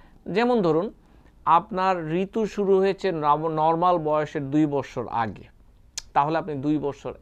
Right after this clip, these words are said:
এক্সট্রা এক্সপোজ হলেন। আবার আপনার ঋতু শেষ হয়েছে, মেনোপজ এসেছে নরমাল সময়ের চেয়ে একটু বেশি সময়ে, তাহলে সেই বেশি সময়টুকু আপনি এক্সপোজ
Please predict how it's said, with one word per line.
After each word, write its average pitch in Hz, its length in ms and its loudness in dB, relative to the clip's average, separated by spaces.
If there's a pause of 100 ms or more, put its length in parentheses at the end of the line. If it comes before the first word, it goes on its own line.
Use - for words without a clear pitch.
(120)
এক্সট্রা 165 560 -4
এক্সপোজ 123 520 -8 (100)
হলেন। 90 200 -12 (840)
আবার 185 300 6 (460)
আপনার 175 380 0
ঋতু 190 300 0
শেষ 202 460 2
হয়েছে, 160 240 -2
মেনোপজ 165 540 -2
এসেছে 170 520 -2 (680)
নরমাল 170 440 2
সময়ের 175 440 -6
চেয়ে - 280 -6
একটু 196 280 -2
বেশি 143 400 0
সময়ে, 104 420 -10 (600)
তাহলে 196 320 4
সেই 226 220 0
বেশি 180 300 0
সময়টুকু 175 400 -4
আপনি 139 320 -2
এক্সপোজ 123 440 -8